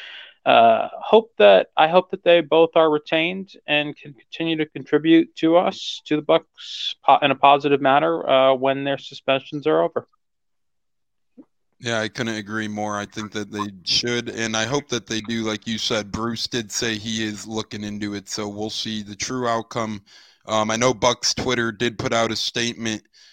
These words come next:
Speaker 2: and they didn't mention either of the players' names, and some reporters said take that as a good thing because,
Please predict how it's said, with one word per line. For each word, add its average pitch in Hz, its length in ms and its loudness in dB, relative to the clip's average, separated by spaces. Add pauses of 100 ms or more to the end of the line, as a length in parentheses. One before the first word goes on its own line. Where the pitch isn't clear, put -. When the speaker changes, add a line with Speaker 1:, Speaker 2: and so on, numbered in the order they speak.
(140)
Speaker 2:
and 110 140 -6
they 110 80 0
didn't 113 340 -4
mention 113 600 -2
either 113 400 -4
of 107 100 -8
the 113 80 -10
players' 113 460 -8
names, 123 420 -6
and 127 140 -10
some 139 260 -6
reporters 135 480 -6
said 123 300 -8
take 131 220 -6
that 135 180 -4
as 117 120 -8
a 113 40 -10
good 120 280 -8
thing 120 220 -8
because, 113 480 -8